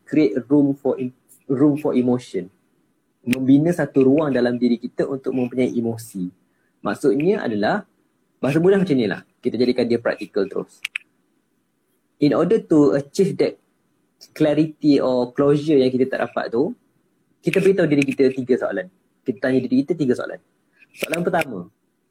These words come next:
kita tanya diri kita, "Okey, apa situasi yang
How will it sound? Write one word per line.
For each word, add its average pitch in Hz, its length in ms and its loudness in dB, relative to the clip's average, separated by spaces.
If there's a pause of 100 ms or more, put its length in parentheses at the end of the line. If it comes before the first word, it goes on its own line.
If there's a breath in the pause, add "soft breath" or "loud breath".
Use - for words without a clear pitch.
(120)
kita - 160 -8
tanya 160 320 0
diri 127 160 -2
kita, 123 320 -2
"Okey, - 320 -4 (400)
apa 190 320 -2
situasi 139 880 -4 (240)
yang 143 160 0